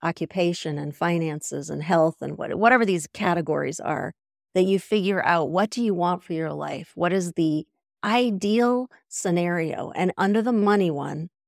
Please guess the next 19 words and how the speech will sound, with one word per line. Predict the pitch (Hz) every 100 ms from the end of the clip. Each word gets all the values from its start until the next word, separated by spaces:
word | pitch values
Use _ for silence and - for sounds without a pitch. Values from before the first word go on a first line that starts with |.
| _ _
I | - 175
said, | - 190 175 170 160
"The | 170
ideal | 160 170 160 208 240
scenario | 247 - 202 180 180 180 160 143 147 -
is | 165 156 156 160 _ _ _
that | - 165
I | 170
never | 170 170 175 202
make | 208 190 185
a | 170
decision | 147 151 - 147 165 180 185
based | 175 160 -
on, | 165 156
do | 156
I | 156
have | 160 165 156
enough | 151 156 -
money? | 156 151 185 180